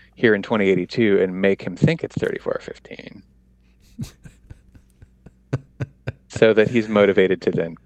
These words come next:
uh, kill me and return to the past. And close the loop. Or he actually does kill him. He grows up, you know, and ages and, and dies of natural causes in a future that's,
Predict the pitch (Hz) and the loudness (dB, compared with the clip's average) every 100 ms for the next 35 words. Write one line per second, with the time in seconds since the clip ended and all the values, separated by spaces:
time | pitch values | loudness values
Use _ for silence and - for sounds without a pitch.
0 | - - - - - _ _ - - 90 | -10 -6 -6 -8 -12 _ _ -12 -8 -6
1 | 85 - - - - - - - - - | -8 -12 -14 -14 -16 -16 -16 -14 -16 -18
2 | - - - - - - - - - - | -20 -20 -18 -20 -20 -20 -20 -20 -12 -10
3 | - - 80 - - - - - - - | -6 -6 -6 -6 -4 -4 -4 -8 -10 -10
4 | - - - 127 135 131 101 92 95 110 | -10 -12 0 4 6 6 6 6 2 -2
5 | _ _ _ _ _ _ _ 110 104 98 | _ _ _ _ _ _ _ -4 -4 0
6 | 110 117 123 110 101 - - 90 87 90 | 2 2 0 2 2 0 -2 -2 0 -4
7 | 87 _ _ _ _ _ - 95 104 95 | -10 _ _ _ _ _ -10 -8 2 2
8 | 95 - 90 - _ _ _ - 90 82 | 2 4 4 2 _ _ _ -8 -4 -2
9 | 85 85 85 82 _ _ _ _ - 95 | -2 -2 -2 -6 _ _ _ _ -6 -4
10 | 87 - 92 90 90 85 90 87 85 - | -2 2 2 4 4 2 0 -2 -2 -2
11 | 87 82 87 87 90 90 90 - 90 - | -2 2 4 4 2 2 2 4 2 4
12 | 87 87 90 92 87 87 95 87 - 87 | 4 6 4 2 0 0 0 0 2 2
13 | 82 - - | 2 0 -8